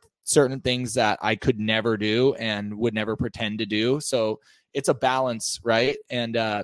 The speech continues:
if you can find a great M C that has a good heart and isn't just, like, a hired gun that's just gonna, like, come in and do it. Like, maybe f-, maybe some people are just, like, f-, fake the funk types where they can just go out there and pretend to care about, uh, a cause. I'm,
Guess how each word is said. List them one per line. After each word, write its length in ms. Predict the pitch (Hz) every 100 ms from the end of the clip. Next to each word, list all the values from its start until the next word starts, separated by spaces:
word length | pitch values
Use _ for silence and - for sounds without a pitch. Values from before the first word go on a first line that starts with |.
| -
if 180 | 123 131
you 100 | 127
can 180 | 131
find 320 | - 117 123 127
a 40 |
great 240 | 123 120 120
M 180 | 120
C 440 | 117 123 120 139 156 _ _ _
that 280 | 123 113 104 _ _ _
has 320 | - 143 127
a 100 | 117 - - -
good 180 | 127
heart 320 | 113 113 127 -
and 120 | 117
isn't 240 | 113 120
just, 200 | 117 117
like, 140 | 117 107
a 60 |
hired 360 | 101 113 107 104
gun 240 | 107 110 120
that's 180 | 104
just 180 | 113 -
gonna, 180 | 113 104
like, 200 | 98 92
come 200 | 123 110
in 120 | 110
and 160 | 104 101
do 140 | 101
it. 140 | 123 120
Like, 180 | 107 107
maybe 220 | 110 110
f-, 140 | - - - -
maybe 280 | 120 127 139
some 260 | 131 123 120
people 300 | 131 143 135
are 160 | 117
just, 220 | 107 113 120
like, 180 | 98 -
f-, 200 | - -
fake 320 | - 123 117
the 80 | -
funk 380 | - 107 107 101
types 420 | 139 123 123 -
where 140 | 117 107
they 140 | 110
can 140 | 117
just 200 | 110 -
go 180 | 113 107
out 220 | 104 104
there 260 | 123 120 120 - - -
and 100 | 117
pretend 380 | 123 - 110 110
to 80 |
care 340 | 101 113 104 110
about, 400 | 104 101 101 - _ _ _
uh, 180 | 110 104 -
a 120 | 110
cause. 400 | - 107 117 123 -
I'm, 360 | 117 110 98